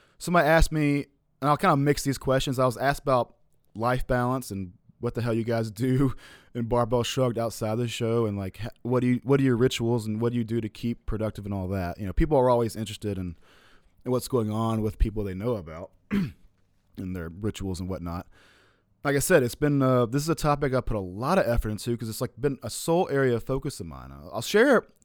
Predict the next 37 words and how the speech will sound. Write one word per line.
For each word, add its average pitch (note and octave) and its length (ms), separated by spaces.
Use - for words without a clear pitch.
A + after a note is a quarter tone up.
I'll B2+ 80
share A3+ 160
my A#3 80
morning F3+ 280
ritual C#3+ 420
and B2 120
get C#3+ 140
into C3+ 160
the A#2 80
point C3 240
I'd G2+ 60
like G#2 140
to G#2 60
make A2+ 220
about F#2 280
it, F#2 60
why G#2+ 180
I G2+ 40
think A2 300
the G2 80
things G2+ 280
I'm F#2 120
doing G2+ 260
in F2+ 180
it E2+ 60
are D#2+ 60
so F2+ 160
important. F2+ 360
But E2+ 160
first G#3+ 240
things E3 200
first, A2 280
I G#2+ 60
get C#3 180
up G#3+ 200
every C3+ 240
morning. B2 420